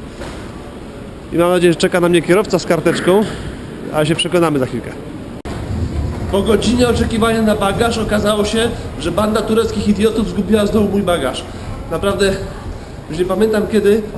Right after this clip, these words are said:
byłem na takiej dalszej podróży, żeby mojego bagażu nie zgubili.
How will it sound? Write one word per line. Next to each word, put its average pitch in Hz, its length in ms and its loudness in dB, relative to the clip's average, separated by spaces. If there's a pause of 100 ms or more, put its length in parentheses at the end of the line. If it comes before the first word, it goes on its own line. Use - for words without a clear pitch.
(100)
byłem 185 160 0
na 185 80 -2
takiej 190 240 0
dalszej 208 340 2
podróży, 196 540 2 (300)
żeby 180 160 -2
mojego 196 280 4
bagażu 202 400 0
nie 165 100 -2
zgubili. 139 380 -4